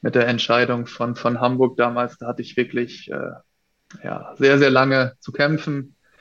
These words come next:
mit mir selbst. Ich habe das einfach von Anfang, also ich habe das am Anfang nicht, nicht, äh, verstanden, warum man mir so, äh, ja, äh, vor den Kopf, äh,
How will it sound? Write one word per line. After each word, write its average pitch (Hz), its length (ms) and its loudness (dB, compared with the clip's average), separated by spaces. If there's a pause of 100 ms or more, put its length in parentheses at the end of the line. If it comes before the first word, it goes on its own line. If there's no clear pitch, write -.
(340)
mit 120 160 -4
mir 120 160 0
selbst. 131 560 2
Ich - 240 -6
habe 120 160 -2
das - 280 -2
einfach 123 280 -8
von 123 180 -8
Anfang, 123 460 -6
also 120 180 -4
ich - 80 -10
habe 127 100 0
das - 160 -2
am 120 120 -4
Anfang 123 320 -2
nicht, - 260 -6
nicht, - 300 -8
äh, 127 180 2
verstanden, 127 500 -2
warum 123 220 -2
man 123 160 -2
mir 123 140 -4
so, 120 320 -2 (800)
äh, 123 420 0 (640)
ja, 117 640 -4
äh, 120 340 -6
vor - 220 -6
den 123 160 0
Kopf, - 480 -2
äh, 123 380 0